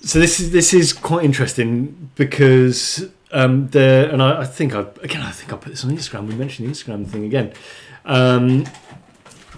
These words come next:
you are a pain, Wilson. Shh.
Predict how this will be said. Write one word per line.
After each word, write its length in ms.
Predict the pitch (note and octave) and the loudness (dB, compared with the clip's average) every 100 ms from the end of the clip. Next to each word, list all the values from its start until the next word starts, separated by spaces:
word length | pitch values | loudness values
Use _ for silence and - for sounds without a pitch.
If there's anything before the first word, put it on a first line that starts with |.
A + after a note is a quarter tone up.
| - - - _ _ - | -20 -20 -20 _ _ -6
you 220 | F#3+ G3+ | -4 -2
are 180 | E3+ C3+ | -2 -2
a 40 | |
pain, 260 | - C#3+ B2+ | -2 -2 0
Wilson. 500 | B2 A#2+ B2+ B2 - _ _ | -2 -2 -4 -6 -10 _ _
Shh. 300 | - - | -14 -14